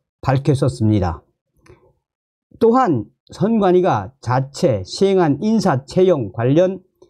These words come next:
사무점검, 사무점검이 증거인멸의 기회로 활용됐다라며 감사원이 중앙 및 시, 도, 선관위 관계자 총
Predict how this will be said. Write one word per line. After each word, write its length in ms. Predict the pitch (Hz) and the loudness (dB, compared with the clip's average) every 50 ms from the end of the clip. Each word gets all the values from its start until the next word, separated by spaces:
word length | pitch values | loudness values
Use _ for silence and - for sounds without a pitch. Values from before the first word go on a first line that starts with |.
| _ _ _ _ _ | _ _ _ _ _
사무점검, 1080 | - - - 202 202 220 220 214 175 - - 147 156 170 175 156 151 131 139 147 - - _ _ _ - | -14 -4 -2 0 2 4 4 2 2 2 2 2 2 4 2 4 4 2 2 0 -4 -14 _ _ _ -16
사무점검이 920 | - - 202 214 220 202 147 139 135 139 143 170 190 202 160 113 90 - _ _ _ - _ _ _ _ | -6 -2 0 0 2 2 2 4 4 4 4 2 2 2 0 -2 -2 -6 _ _ _ -20 _ _ _ _
증거인멸의 1200 | - - 190 226 233 220 214 202 180 - - 208 220 214 220 214 196 180 160 160 180 139 127 - _ _ | -4 0 2 2 2 2 2 2 2 0 -2 -6 -4 -2 0 0 2 0 2 2 2 0 0 -4 _ _
기회로 640 | _ - 143 156 147 170 180 190 170 131 101 87 - _ _ _ _ _ _ | _ 0 0 2 4 2 2 2 2 0 0 -4 -8 _ _ _ _ _ _
활용됐다라며 1000 | - 175 175 190 196 196 160 135 135 - 117 117 135 160 190 185 135 92 87 _ _ _ _ _ _ _ _ - | -4 -2 0 0 2 2 0 0 0 0 0 0 2 2 2 0 0 -2 -6 _ _ _ _ _ _ _ _ -12
감사원이 880 | - 107 123 143 180 190 170 208 208 196 165 165 185 180 127 98 - _ - | -4 0 2 2 2 2 2 2 2 2 2 2 2 0 -2 -4 -6 _ -12
중앙 540 | - - 151 165 160 143 123 110 92 - - _ _ _ | -4 0 2 2 2 2 0 0 -2 -4 -10 _ _ _
및 280 | - 156 185 202 180 - _ - _ _ _ | 0 0 0 0 -2 -6 _ -20 _ _ _
시, 580 | - - - - 214 226 208 170 123 90 - _ _ _ _ _ _ _ - | -16 -12 -2 0 2 2 2 2 0 -2 -6 _ _ _ _ _ _ _ -2
도, 400 | 147 160 165 147 101 85 82 _ _ _ _ _ _ _ _ _ - _ _ _ _ _ _ _ _ - | 0 2 2 2 0 -4 -8 _ _ _ _ _ _ _ _ _ -20 _ _ _ _ _ _ _ _ -12
선관위 600 | - - 185 208 208 180 185 180 175 147 120 - | -4 -2 -2 -2 0 0 2 2 2 2 0 -2
관계자 500 | - - 110 131 147 175 160 147 120 104 | -6 -4 -2 2 2 2 2 0 -2 -4
총 360 | - - 208 208 165 117 - | -4 -4 -2 0 0 0 -2